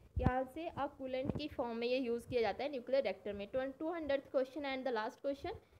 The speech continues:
which is an ore of calcium।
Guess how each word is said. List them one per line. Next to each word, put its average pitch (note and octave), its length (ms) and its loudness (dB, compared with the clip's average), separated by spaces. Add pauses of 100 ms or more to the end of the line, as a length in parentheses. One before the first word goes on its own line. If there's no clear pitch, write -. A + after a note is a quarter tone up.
(200)
which D4+ 180 -2
is E4+ 300 -2
an C#4+ 220 0 (140)
ore C4+ 220 6
of B3 220 0 (460)
calcium। G#3+ 400 0